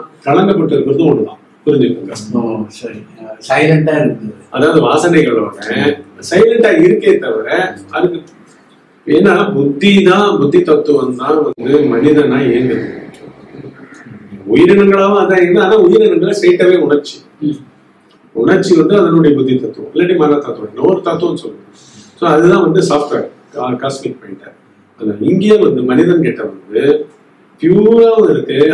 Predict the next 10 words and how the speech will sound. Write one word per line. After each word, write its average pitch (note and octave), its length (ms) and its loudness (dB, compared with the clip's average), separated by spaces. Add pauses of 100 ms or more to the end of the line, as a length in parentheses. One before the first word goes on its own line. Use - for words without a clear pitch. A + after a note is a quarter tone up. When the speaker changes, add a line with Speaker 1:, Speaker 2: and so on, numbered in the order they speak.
(140)
Speaker 1:
at D#3+ 240 -2
the D3+ 180 4
same G#3+ 320 4
time E3 300 2
வந்து C3+ 800 -2 (1120)
தான் C#3 640 -2
அனுபவித்த F#3 640 2
பழைய D#3+ 580 0
பதிவுகளோட E3 960 2 (200)
கலக்கிறதுக்கும் E3 1300 -2